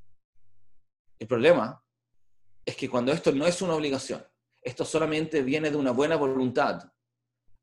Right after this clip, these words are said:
hay un problema muy grave, que es que el ser humano no ve sus propios defectos.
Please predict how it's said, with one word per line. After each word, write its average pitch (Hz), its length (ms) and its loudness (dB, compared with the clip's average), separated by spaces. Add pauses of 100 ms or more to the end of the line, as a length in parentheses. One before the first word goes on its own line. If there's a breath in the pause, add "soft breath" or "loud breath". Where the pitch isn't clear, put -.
hay 139 100 0
un 156 80 -4
problema 156 280 2
muy 160 200 2
grave, 131 440 2 (240)
que 139 220 2
es - 380 -6 (220)
que - 80 -6
el 113 60 -4
ser 139 160 -2
humano 131 540 0
no 143 180 0
ve 151 320 0
sus - 180 -12
propios 127 340 0
defectos. - 640 -14